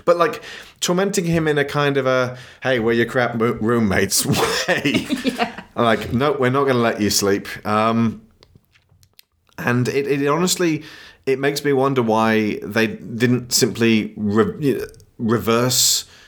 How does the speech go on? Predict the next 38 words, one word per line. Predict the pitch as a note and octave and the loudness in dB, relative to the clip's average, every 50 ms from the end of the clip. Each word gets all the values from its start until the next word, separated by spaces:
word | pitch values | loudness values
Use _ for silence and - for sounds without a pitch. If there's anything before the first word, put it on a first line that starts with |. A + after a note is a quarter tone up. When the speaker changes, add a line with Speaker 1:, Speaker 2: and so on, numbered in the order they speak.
| - - - - | -20 -20 -20 -18
Speaker 1:
the, | - G#2 G2 G#2+ A2+ A2+ A2 A2 G#2+ G#2+ G#2 G2 F#2+ F#2 - _ _ - | -12 -6 -2 0 2 2 4 2 2 2 0 -2 -4 -8 -14 _ _ -4
uh, | - G#2 G2 F#2+ | 0 0 2 2
sleeping | F#2 - - B2+ C3+ D3+ - C3 G#2+ F#2+ | 2 0 2 2 0 0 0 0 0 0
arrangements | D#2+ D2+ D2+ D2+ D2+ - - F#2 F2+ - - | 0 0 -2 -4 -4 -4 -4 -4 -2 -2 0
so | - - - G2 | 0 2 2 0
that | - - F2 | 0 0 0
they | G2+ G2 | 0 0
wake | F#2 E2+ F#2+ G#2+ A#2 A2 A2 | 0 0 0 0 0 0 0
up | A2 F#2+ F2+ - - - - _ _ _ - - | 0 0 0 -2 -4 -10 -18 _ _ _ -8 -4
at | G#2 G#2 G2 F2 | -4 -4 -2 -2
night | G2 G#2+ G2 E2+ - - - - - - _ _ _ - _ _ _ _ _ _ _ _ _ _ _ _ - - - | -2 -2 -2 -2 -4 -8 -10 -10 -10 -10 _ _ _ -20 _ _ _ _ _ _ _ _ _ _ _ _ -14 -8 -4
and | F#2+ F#2 F2 E2+ E2 D#2 - - - _ _ _ _ _ _ _ | -4 -2 -2 -4 -6 -8 -10 -12 -16 _ _ _ _ _ _ _
sleep | - - - - G#2+ - - - | -6 -4 0 0 0 0 0 -4
during | - - G2+ F#2 F2 F2 | -4 -2 0 0 0 0
the | F2 | 0
daytime, | F2 F2+ F#2 F#2+ F#2+ - - - - - | 2 2 2 2 0 -4 -8 -8 -10 -8
just | - F#2+ F#2+ - - - | -4 -4 -2 -2 -2 -4
so | - - G2+ | -2 0 0
that | F#2 F2 F2 - | 0 0 0 -2
they | E2 F2+ F2 | 0 0 0
could | E2+ - G2 - - - - | 0 -2 -6 -8 -10 -12 -12
have | - E2+ F#2+ F2+ E2 F2 | -6 -4 -4 -4 -2 -2
more | F#2 F#2 F#2 F2+ F2+ F2 | -2 0 0 0 0 0
of | E2 E2+ | -2 -4
a | F2+ | -4
sense | - - F2+ C#2+ - | -2 -2 -4 -4 -4
of | F#2 | -2
mobility | F2+ F2+ F2 E2+ F2 A2+ A#2+ B2+ G#2 - - - C#2+ D2+ D#2+ | -2 0 0 0 2 2 2 2 2 0 -2 -4 -4 -4 -4
Speaker 2:
Mm. | - - F#3 F3 | -6 -6 -6 -2
Speaker 1:
and | - F#2 | 0 0
less | F#2+ G2 G2 - | 0 0 0 0
of | A2+ | 0
a | G2+ | 0
sense | - - F2+ D#2+ - | 0 0 -2 -2 -4
of | E2+ - | -6 -6
constant | - - F2+ E2 - - - E2 - | -6 -4 -4 -4 -4 -6 -8 -8 -10
fear. | - - - D#3 C#3+ - - - - - - - - - - - - - - - - - - - - | -8 -4 0 2 2 2 2 0 -6 -14 -18 -20 -20 -20 -20 -20 -20 -20 -20 -20 -20 -20 -20 -16 -10
Speaker 2:
That, | - F#3+ F3+ B3+ B3+ C4+ D#4 D4 - - - - - | -8 -4 -2 0 0 0 0 -2 -4 -4 -4 -4 -4